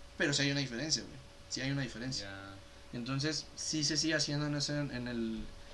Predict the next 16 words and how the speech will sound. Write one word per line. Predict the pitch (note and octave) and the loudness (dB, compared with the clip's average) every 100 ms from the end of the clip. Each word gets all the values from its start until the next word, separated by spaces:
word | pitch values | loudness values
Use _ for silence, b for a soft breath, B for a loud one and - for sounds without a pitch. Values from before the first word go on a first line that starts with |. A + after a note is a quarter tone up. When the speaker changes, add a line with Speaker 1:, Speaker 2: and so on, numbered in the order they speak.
| B - | B -6
Speaker 1:
en | A#2 A#2 | -2 0
el, | A2 A2+ | 0 -2
en | A#2+ A#2+ | -4 -4
el | |
fútbol, | A#2 D3 D#3 | -2 0 2
por | D3+ | 2
ejemplo, | C#3 C#3+ C3+ | 2 2 4
la | B2+ | 2
cancha | C#3+ E3 | 2 2
de | F#3+ | 2
Barcelona, | C3 B2+ C#3+ E3+ - - - - - - - | 0 0 -2 -4 -12 -14 -14 -16 -16 -12 2
güey, | C#3+ C#3 - - - - | 4 4 0 -12 -6 0
por | B2 | 2
más | B2+ C#3 D#3+ | 4 2 0
que | |
quieras, | D#3+ E3 E3+ F3 | 0 2 2 0